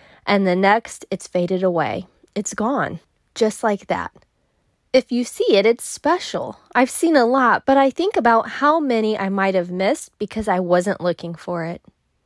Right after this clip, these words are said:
This particular night, I was sitting on the couch in the living room editing a podcast.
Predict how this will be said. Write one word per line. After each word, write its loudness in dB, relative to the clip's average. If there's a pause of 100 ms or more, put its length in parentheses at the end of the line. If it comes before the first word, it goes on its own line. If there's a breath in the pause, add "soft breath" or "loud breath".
(300)
This 2
particular 2
night, 0
I 4
was 0
sitting 2
on 2
the -2
couch 0
in 0
the 2
living 2
room 0
editing 2
a -2
podcast. -4